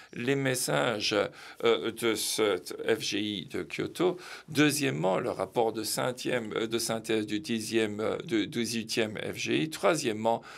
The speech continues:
les documents de réalisation du F G I. Et quatrièmement, plus de trois cents rapports de session qui sont vraiment, euh, là pour rassembler. Je vous invite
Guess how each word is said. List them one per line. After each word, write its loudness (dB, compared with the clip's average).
les 4
documents 0
de 2
réalisation 0
du -4
F -10
G -2
I. -6
Et 4
quatrièmement, -2
plus -2
de -2
trois -2
cents -4
rapports 2
de -2
session -2
qui 0
sont 0
vraiment, 2
euh, 4
là 0
pour 4
rassembler. -4
Je -4
vous 0
invite 0